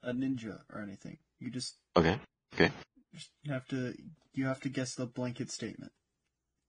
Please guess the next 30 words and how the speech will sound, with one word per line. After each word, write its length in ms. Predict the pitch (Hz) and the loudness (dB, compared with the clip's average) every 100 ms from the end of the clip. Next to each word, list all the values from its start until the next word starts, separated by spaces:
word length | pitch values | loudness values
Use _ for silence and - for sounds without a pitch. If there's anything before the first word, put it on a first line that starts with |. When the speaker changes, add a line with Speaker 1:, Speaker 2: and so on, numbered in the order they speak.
| _ | _
Speaker 1:
Like, 220 | 131 131 190 | -2 4 8
Speaker 2:
What 120 | 175 | 8
Speaker 1:
you 60 | |
Speaker 2:
do 20 | 139 | 8
you 0 | |
mean? 80 | 151 | 6
Speaker 1:
protected 240 | 147 151 | 6 6
us 120 | 147 | 4
from 180 | - 143 | 4 4
the 100 | 135 | 4
video 400 | 127 131 139 147 | 4 4 6 6
game 300 | 147 156 160 | 4 4 2
thingy, 480 | - 170 175 185 196 - - | 2 0 2 0 -4 -10 0
or 120 | 143 | 2
the 120 | 135 131 | 4 2
sea 420 | - - 160 160 | 0 -2 2 2
serpent, 520 | - 170 165 185 - - - | 4 4 4 0 -2 -6 4
or 80 | 151 | 6
that 240 | 143 - | 6 6
dark, 300 | 156 156 156 | 6 6 4
creepy 420 | - 170 165 160 | 2 2 4 2
clouds. 880 | 156 - 151 156 160 202 - - - _ _ _ _ _ - _ _ _ _ _ _ _ _ _ _ _ _ _ - _ _ _ _ _ _ _ _ _ _ - | 2 4 6 8 8 6 -2 -6 -8 _ _ _ _ _ -20 _ _ _ _ _ _ _ _ _ _ _ _ _ -20 _ _ _ _ _ _ _ _ _ _ -20
Just 200 | - - | -12 -2
blanket, 360 | 131 139 143 - - | 0 2 0 -2 -6
blanket 300 | 131 139 139 | -6 -6 -6
statement. 380 | - 131 151 196 _ _ _ _ _ 135 | -2 -2 -2 -6 _ _ _ _ _ -4
Blanket 280 | 131 - | -2 4
Speaker 2:
What? 120 | - - - - _ _ - | 4 4 -2 -16 _ _ -12
Speaker 1:
ca-, 160 | 151 151 147 | -12 -8 -6
thing. 200 | 151 | -6